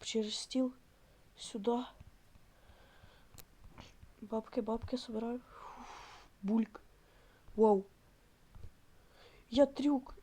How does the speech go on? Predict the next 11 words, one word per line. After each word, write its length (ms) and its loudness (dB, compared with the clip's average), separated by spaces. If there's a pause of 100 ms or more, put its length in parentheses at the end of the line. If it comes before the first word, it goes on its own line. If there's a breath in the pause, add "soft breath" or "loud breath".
(120)
трюк. 440 4 (840)
Блін. 520 -20 (1200 loud breath)
Ах. 840 10 (680 loud breath)
Ща 260 10
я 120 12
дойду 320 6
до 120 8
того 240 8
міста 560 4
і 140 4
вернуся. 640 -2